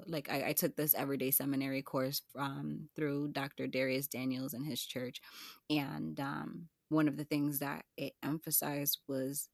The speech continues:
the life pie. There's different slices of the life pie. There's, you know,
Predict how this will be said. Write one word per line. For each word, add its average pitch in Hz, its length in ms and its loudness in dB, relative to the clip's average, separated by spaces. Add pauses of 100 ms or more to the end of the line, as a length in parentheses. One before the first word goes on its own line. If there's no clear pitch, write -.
the 139 100 2
life 135 460 0
pie. - 420 -8 (500)
There's 147 220 0
different 143 460 0
slices 147 540 4
of 113 140 -2
the 113 100 -4
life 131 360 -4
pie. 123 420 -4
There's, 120 340 -2
you 143 120 2
know, 135 240 -2